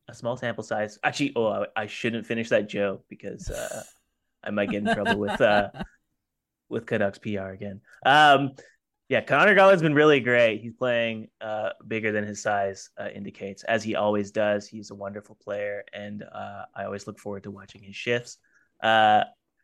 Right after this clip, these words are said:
Speaker 1: but yeah, all these little things where it's just like, you look at minutes after some games, and you're just kind of like, "Oh, uh,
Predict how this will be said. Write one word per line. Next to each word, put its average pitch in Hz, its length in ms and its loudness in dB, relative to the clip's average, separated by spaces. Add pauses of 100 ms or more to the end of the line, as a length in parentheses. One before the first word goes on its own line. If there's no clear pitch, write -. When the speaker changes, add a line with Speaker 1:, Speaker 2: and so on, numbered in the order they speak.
(440)
Speaker 1:
but 202 120 6
yeah, 190 220 6
all 175 200 8
these 233 160 2
little 226 200 6
things 135 460 0
where 135 100 0
it's 139 100 -4
just 147 140 -12
like, 147 260 0 (280)
you 156 80 -6
look 156 120 -2
at 143 100 -4
minutes 123 320 -6
after 123 200 -2
some 120 180 -8
games, 104 360 -8
and 104 80 -14
you're 101 80 -10
just - 200 -18
kind 107 140 -10
of 104 100 -12
like, 104 240 -8
"Oh, 120 360 -6 (300)
uh, 135 460 0